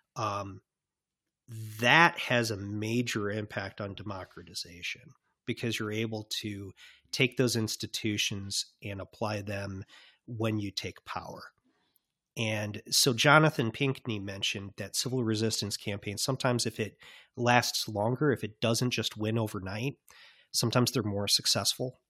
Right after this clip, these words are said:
because they're able to establish, I think, because they're able to establish some of those, uh, parallel institutions that you can then transfer in ways to, uh, to the new regime.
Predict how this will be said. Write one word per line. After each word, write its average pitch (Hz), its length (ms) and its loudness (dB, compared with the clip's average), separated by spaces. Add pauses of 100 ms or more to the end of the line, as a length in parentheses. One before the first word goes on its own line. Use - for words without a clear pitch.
(140)
because 104 640 -2
they're 107 140 0
able 104 220 0
to 101 120 -6
establish, 101 760 -4
I 135 100 10
think, 101 380 2
because 104 320 -6
they're 98 120 -4
able 98 200 -10
to 98 60 -12
establish 95 600 -6 (520)
some 113 240 4
of 104 80 2
those, 104 400 2
uh, 98 240 -6
parallel 107 480 0
institutions 98 880 -6 (460)
that 104 180 0
you 110 120 0
can 104 200 -4
then 98 180 -4
transfer 110 640 -4
in 95 140 -8
ways 95 500 -4 (500)
to, 104 420 0
uh, 95 300 -8 (300)
to 117 140 0
the 101 100 -6
new 98 180 -6
regime. 90 380 -10